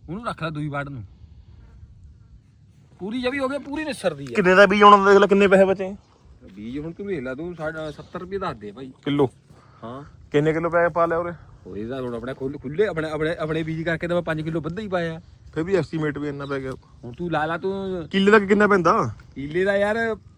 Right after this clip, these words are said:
Speaker 1: ਕੋਈ ਪੱਚੀ ਵੀ ਪਾਉਂਦਾ, ਕੋਈ ਤੀਹ ਵੀ ਪਾ ਦਿੰਦਾ। ਯਾਨੀ ਤੀਹ ਕੁ ਠੀਕ ਹੈ,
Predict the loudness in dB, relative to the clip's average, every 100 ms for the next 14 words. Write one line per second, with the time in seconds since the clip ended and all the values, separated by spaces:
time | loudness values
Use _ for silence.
0 | -20 -20 -8 2 2 0 -8 -6 -4 -4
1 | -4 -6 -6 -8 -8 -6 -6 -8 -12 -16
2 | _ _ _ _ -20 -20 -20 _ -20 -20
3 | -20 -20 -20 -10 -6 -6 -6 -8 -6 -4
4 | -2 -2 -2 -2